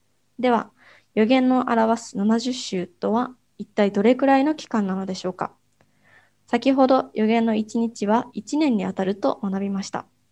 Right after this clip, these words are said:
その方法で計算すると、予言の七十週とは何年間になるのでしょうか。一週間に七日あるので、七十週は四百九十日、つまり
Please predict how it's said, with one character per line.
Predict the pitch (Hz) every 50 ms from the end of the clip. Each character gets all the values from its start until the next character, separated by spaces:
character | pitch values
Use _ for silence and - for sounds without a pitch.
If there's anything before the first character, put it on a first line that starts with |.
| _ _ _ _ _
そ | - - 240
の | 233 240
方 | 254 247 233 240 233
法 | 233 214
で | 214 220
計 | 214 220 214 214
算 | 214 214 214 214
す | 214 -
る | 220 226
と、 | 226 - 277 277 277 277 - _ _ _ _ _ _ _ _
予 | - 208 202
言 | 214 220 220 214
の | 214 208
七 | 208 208 214 226 240
十 | 240 254 254
週 | 254 - - 190 185
と | 185 185 185
は | 196 202 - - - - _ _ _ _ -
何 | 214 233 254 302 311
年 | 302 294 294
間 | 285 - 240 233 233
に | 262 285 - -
な | 220 208
る | 196
の | 190 185
で | 180 185
し | - -
ょ | -
う |
か。 | - - - _ _ _ _ _ _ _ _ _ _ _ _ _ - - - - - _ _ _ _ -
一 | 196 226
週 | - - 254 247 247
間 | 247 - 196 190 202 202 -
に | 208 226 240 - _
七 | - 202 208 233 254
日 | 254 254 262 254 254 254 -
あ | 240
る | 226 208
の | 190 190
で、 | 190 - - -
七 | - 208 214 214 214
十 | 214 240 220
週 | 220 - - - 190 180
は | 190 196 208 254 285 - - _ _ _ _ _
四 | - 220 254 269 277
百 | 269 - 196 - -
九 | _ - 214 208
十 | 202 208
日、 | 185 185 190 - - - - _ _ _
つ | - -
ま | 196 190
り | 190 220 247 247 254